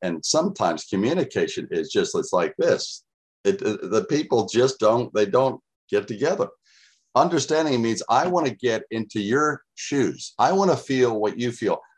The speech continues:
I wanna see in this relationship,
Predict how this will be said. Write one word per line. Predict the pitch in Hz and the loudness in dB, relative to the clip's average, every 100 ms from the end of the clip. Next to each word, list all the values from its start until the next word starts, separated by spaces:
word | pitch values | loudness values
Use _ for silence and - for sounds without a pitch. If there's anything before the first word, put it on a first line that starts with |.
| _ | _
I | 113 170 | 2 4
wanna | 190 165 117 | 4 4 2
see | - 120 113 110 - _ _ 113 | 0 0 0 -2 -8 _ _ 0
in | 120 | 2
this | 120 - | 2 0
relationship, | 107 107 110 156 - 95 - 107 | 0 2 4 2 0 -6 -2 -2